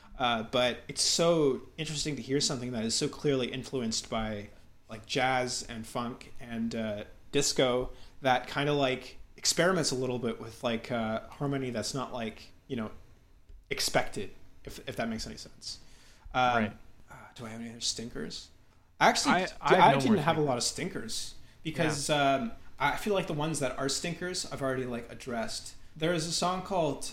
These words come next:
Speaker 1: uh, "I Love My Country" by Florida Georgia Line. And, uh,
Speaker 2: Mm-hmm.
Speaker 1: uh, Florida Georgia Line,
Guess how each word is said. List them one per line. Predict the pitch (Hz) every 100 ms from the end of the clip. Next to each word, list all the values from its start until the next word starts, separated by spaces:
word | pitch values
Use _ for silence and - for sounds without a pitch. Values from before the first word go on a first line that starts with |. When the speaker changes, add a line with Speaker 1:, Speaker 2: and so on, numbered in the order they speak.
| -
Speaker 1:
uh, | 139 127 123 117 113 - - -
"I | 143
Love | 143 139 135
My | 139
Country" | 131 - 127 - 139 156 165
by | 139 120
Florida | - 139 131
Georgia | 123 127 120 117
Line. | 110 117 147 196 - -
And, | 131 131 127
uh, | 123 120 117
Speaker 2:
Mm-hmm. | 110 131
Speaker 1:
uh, |
Florida | 117 - 180 202
Georgia | 151 151 147
Line, | 131 127 127 117 113